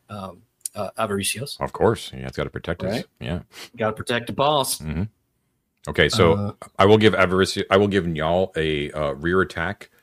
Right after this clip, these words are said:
Speaker 2: um, with a plus two bonus because it ran directly into the wall and it's a little bit shaken. Um,
Speaker 1: Okay.
Speaker 2: so he gets a plus two. Their A C is thirteen. Thirteen is the number.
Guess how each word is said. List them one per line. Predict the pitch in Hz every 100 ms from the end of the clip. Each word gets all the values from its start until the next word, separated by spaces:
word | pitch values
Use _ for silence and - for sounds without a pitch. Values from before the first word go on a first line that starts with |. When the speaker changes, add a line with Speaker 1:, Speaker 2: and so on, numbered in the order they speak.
| _ _ -
Speaker 2:
um, | 80 73 71
with | 73
a | 69
plus | - 82
two | - 80
bonus | 73 78 95
because | - 69 73 67 71
it | 67
ran | 69 71
directly | 67 - 73 -
into | 73 69
the | 67
wall | 65 73
and |
it's | 76
a | 67
little | 69 65
bit | -
shaken. | - 69 95 101 _ _ _ _ _ _
Um, | 73 73 71
Speaker 1:
Okay. | 117 110 139 _ _
Speaker 2:
so | -
he | 76
gets | 87 -
a |
plus | - 87
two. | - 90 80
Their | 82 90
A | 90
C | 80 95 90
is | 76 73 -
thirteen. | - 101 - - 85 67 58 57
Thirteen | - 95 - 117 120
is | 117
the | 110
number. | 117 98 73 57 -